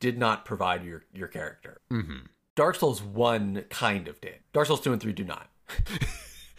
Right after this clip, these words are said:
Speaker 2: Yeah, Dark Souls two and three,
Speaker 1: Yeah.
Speaker 2: they, not to, not to get off it, but I mean, that, that, that, since you, since you mentioned it, you know, it's just to nicely segue into talking <laughs> about Dark Souls one. I will say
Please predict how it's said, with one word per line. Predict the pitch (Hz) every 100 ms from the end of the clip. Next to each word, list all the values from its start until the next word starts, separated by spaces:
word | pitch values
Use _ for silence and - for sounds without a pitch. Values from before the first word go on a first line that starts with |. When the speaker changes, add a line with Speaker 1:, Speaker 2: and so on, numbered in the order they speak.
| - 165 -
Speaker 2:
Yeah, | 165 -
Dark | 147 165
Souls | - 147
two | - 123
and | 90 85
three, | 90 85 85 82 - _
Speaker 1:
Yeah. | 165
Speaker 2:
they, | 143 143 135 - _ - - - - - - _
not | 202 190 -
to, | 156 123
not | 151 147
to |
get | 110 110
off | 104 123 -
it, | 82 80
but | 92
I | 90
mean, | 90
that, | 92 98
that, | 98 95
that, | 101 95
since | - 110 107 -
you, | 85
since | - 117 -
you |
mentioned | 76 76 - 78
it, | 69 - -
you | 117
know, | 69 - _ -
it's |
just | 139 -
to | - 78
nicely | 92 113 - 92
segue | - 110 95 85 80 76 - -
into | 90 82
talking | - 98 - 80
<laughs> |
about | 80 - 135 - - -
Dark | 117 -
Souls | - 107 104 - -
one. | 85 90 71 69 - - -
I | 156
will | 190 277
say | - 160 78 67